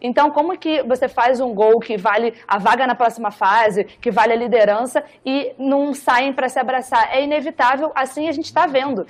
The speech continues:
em países que o futebol já está voltando ao normal, é, La Liga, enfim. E aí, quando a gente para pra pensar no jeito que tá hoje, você imagina em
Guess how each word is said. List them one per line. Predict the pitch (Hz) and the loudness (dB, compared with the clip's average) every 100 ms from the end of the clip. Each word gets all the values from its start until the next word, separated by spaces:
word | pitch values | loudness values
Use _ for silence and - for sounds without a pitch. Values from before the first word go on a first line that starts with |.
| - | -10
em | 220 226 | -8 -2
países | 220 214 233 247 | 2 2 0 -2
que | 269 | -8
o | 254 | -8
futebol | 277 269 208 233 | -8 -2 2 4
já | 240 | 2
está | 247 - 233 | -2 -2 0
voltando | 262 262 262 254 | 0 -2 -4 -4
ao | 254 | -4
normal, | 262 277 208 185 - - _ | -4 -2 -2 -2 -6 -20 _
é, | 220 202 196 196 190 180 - - | 4 6 8 6 4 -2 -10 -4
La | 190 190 | 0 0
Liga, | 202 240 262 226 | 0 -2 0 0
enfim. | 233 214 180 _ _ _ _ _ _ _ _ - | 0 -8 -10 _ _ _ _ _ _ _ _ 0
E | 247 | 2
aí, | 262 | 2
quando | 302 349 | 0 -2
a | |
gente | 320 320 320 | -2 -2 -4
para | - 233 233 | 0 2 2
pra | 233 | 0
pensar | 226 220 - 214 185 - - - - _ - | -2 -2 0 2 2 -2 -20 -20 -20 _ -4
no | 233 240 | 0 2
jeito | 202 269 311 | 4 2 2
que | - 277 | -4 0
tá | 233 | 2
hoje, | 185 208 294 190 190 | 6 6 6 2 -4
você | 175 233 233 269 | -2 -2 0 0
imagina | 262 247 202 254 302 311 - _ - | 0 -2 -2 -2 -2 -2 -6 _ -6
em | 240 247 | -4 -4